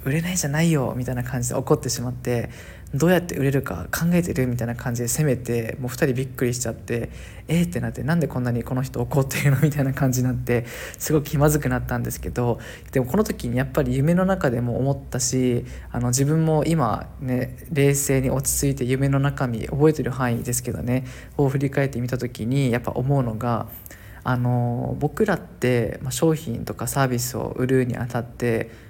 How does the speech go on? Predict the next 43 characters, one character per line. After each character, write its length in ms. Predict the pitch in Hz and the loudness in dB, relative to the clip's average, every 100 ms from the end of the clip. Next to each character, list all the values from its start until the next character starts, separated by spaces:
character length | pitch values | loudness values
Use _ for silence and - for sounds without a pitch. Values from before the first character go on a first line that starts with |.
| - - - | -20 -10 -2
も 280 | 127 113 - | 0 0 -6
う 40 | |
二 180 | - 220 | -2 0
つ 140 | - | 2
の 100 | 131 | 0
ア 60 | 117 | -2
プ 140 | 127 | 0
ロ 100 | 135 | 0
ー 40 | 127 | 0
チ 120 | 120 | -4
し 100 | - | -6
か 120 | 120 | -2
な 120 | 131 | 0
い 80 | 127 | 0
と 120 | 127 | -2
思 160 | - 127 | -4 -4
っ 60 | 123 | -4
て 120 | 120 | -6
る 80 | - | -6
ん 60 | |
で 80 | - | -6
す 120 | - | -6
ね。 400 | 117 120 123 - - - | -2 -2 -4 -14 -20 -6
一 220 | - 180 | 2 2
つ 160 | 175 | 2
が 320 | 143 156 151 - - | -2 0 0 -4 -6
営 220 | - 131 | 0 0
業、 360 | 123 123 120 - - - - | 0 0 0 -2 -8 -20 -6
も 120 | - 147 | 2 2
う 20 | |
一 160 | 147 | 2
つ 140 | 151 127 | -2 -2
が 300 | 143 143 - | -2 -2 -2
マ 120 | 139 | 0
ー 60 | 131 | 0
ケ 140 | 131 | 0
テ 80 | 123 | -2
ィ 100 | 135 | -4
ン 40 | 117 | -2
グ 260 | 113 - - | -2 -2 -2
で 80 | |
す 160 | 127 - | -4 -4
ね。 240 | 117 117 | -4 -4